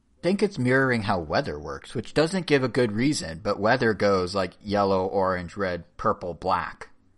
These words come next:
In terms of, like, you know, if you look at, like, tornado warnings and stuff, like, it escalates that same way. So I, I imagine it's just, as they keep going deeper, what's a deeper red? It's either brown, which just looks muddy, or you,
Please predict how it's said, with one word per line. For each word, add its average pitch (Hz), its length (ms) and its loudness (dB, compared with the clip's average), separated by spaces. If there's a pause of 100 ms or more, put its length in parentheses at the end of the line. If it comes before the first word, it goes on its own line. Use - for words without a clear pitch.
(280)
In 95 120 -4
terms 95 220 -4
of, 87 60 -4
like, 87 180 -4
you 101 60 -6
know, 87 100 -2
if 82 120 -6
you 120 40 -2
look 107 100 -4
at, 107 60 -2
like, 95 140 -2
tornado 135 500 4
warnings 98 380 0
and 90 80 -12
stuff, 98 160 -8
like, 92 120 -6
it 90 140 -12
escalates 90 500 -8
that - 200 -10
same 87 200 -10
way. 85 260 -8
So - 140 -10
I, 92 120 -6
I 107 160 -2
imagine 107 440 -2
it's - 160 -10
just, - 320 -10 (360)
as - 140 -8
they 196 80 -8
keep 113 260 -12
going 92 240 -10
deeper, 104 440 -8
what's 87 200 -8
a 95 40 -6
deeper 95 560 -8
red? 85 360 -2
It's - 120 -16
either 90 180 -8
brown, 87 640 -2
which - 180 -14
just - 160 -8
looks - 160 -12
muddy, 87 380 -8
or 90 180 -10
you, 87 160 -12